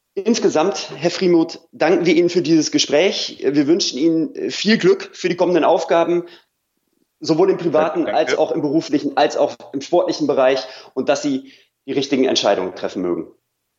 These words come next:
Speaker 2: Prima, ich danke auch und wünsche gerade in der Entwicklung des Futsalbereiches bei Fortuna, äh, nicht nur ein glückliches Händchen, sondern auch den nötigen sportlichen Erfolg.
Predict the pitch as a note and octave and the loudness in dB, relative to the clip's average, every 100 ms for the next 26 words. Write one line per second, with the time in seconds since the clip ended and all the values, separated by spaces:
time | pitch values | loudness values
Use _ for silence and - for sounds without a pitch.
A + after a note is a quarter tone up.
0 | _ _ _ - C#3 A2+ D2+ G2 - G2+ | _ _ _ -4 0 0 0 -2 0 0
1 | F#2+ F2+ C3 C#3 G#2+ G#2 G#2+ F#2+ G2 A#2 | 2 2 2 2 0 0 -2 -4 0 2
2 | A#2 G#2 F#2+ F#2 G2+ - F#2+ F2 - A#2 | 2 0 0 0 -4 -4 -2 -2 -2 -4
3 | - G#2 F#2+ G2 F2 F2 - F2+ E2+ F#2 | 0 0 0 -2 -2 -6 -2 -2 0 -2
4 | - G2+ F#2+ F#2 F2+ _ - _ - F#2 | -4 -4 0 0 0 _ -20 _ -2 2
5 | F2 F2 G2 B2 A2 F#2 G2 - F#2 F2+ | 2 2 -2 -4 -2 -2 -2 -4 -2 -2
6 | E2 G#2+ - - A2 A2 G#2 E2+ - F#2 | 0 -2 -4 -6 -4 -2 -2 -4 -2 -2
7 | G2 G2 G2 F#2 - F2+ - - F2 D#2+ | 0 -2 -4 -8 -2 0 -2 -6 -6 -4
8 | D2+ B1 | -4 -6